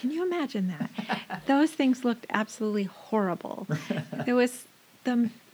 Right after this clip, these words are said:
Speaker 1: the most ugly things you could think. Like, I tried to make crocodiles and elephants and all sorts of things. It didn't look good,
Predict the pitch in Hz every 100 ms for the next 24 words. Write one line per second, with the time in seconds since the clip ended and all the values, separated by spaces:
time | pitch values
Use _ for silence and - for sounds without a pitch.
0 | - - - - 240 240 240 240 - 226
1 | 240 226 240 240 226 - 208 208 208 -
2 | - - - - 214 214 214 196 208 196
3 | - 226 220 226 220 - 220 208 208 202
4 | - 170 180 - 190 180 180 180 175 -
5 | 190 175 175 175 - _ - - 185 190
6 | - 170 190 - - 208 - _ - -
7 | - - - - 247 254 - 247 240 240
8 | 220 202 196 - - - - - 254 208
9 | 262 240 - 220 - - 185 160